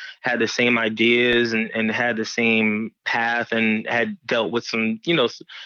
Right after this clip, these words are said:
some fucked up situations in, um, within the entertainment business. And we kinda were like, "All right, well, let's just do it."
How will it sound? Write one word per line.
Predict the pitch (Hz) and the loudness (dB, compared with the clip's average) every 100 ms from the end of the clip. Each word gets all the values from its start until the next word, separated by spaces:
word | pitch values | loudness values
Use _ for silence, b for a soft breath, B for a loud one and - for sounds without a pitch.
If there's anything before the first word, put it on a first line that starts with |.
| B | B
some | - 113 | -4 -2
fucked | 110 120 - | 0 -2 0
up | 120 | -2
situations | 113 110 117 113 113 110 104 - - | -2 0 0 0 0 -2 -4 -12 -4
in, | 113 110 110 | 0 0 0
um, | 110 107 107 | 0 0 0
within | 110 110 | 0 0
the | 107 | 0
entertainment | 107 110 - 120 147 110 | -2 -6 -2 0 0 2
business. | 107 107 110 - | 0 0 -2 -2
And | 107 | -2
we | 110 | -2
kinda | 110 110 107 | -2 -2 0
were | 110 | 0
like, | 107 | 0
"All | 80 | -2
right, | 127 120 110 | -2 -2 0
well, | 113 110 107 107 - | 2 2 0 -2 -4
let's | 117 113 | -6 -2
just | 120 110 117 | -4 -6 -8
do | 110 175 | 0 0
it." | 113 | 0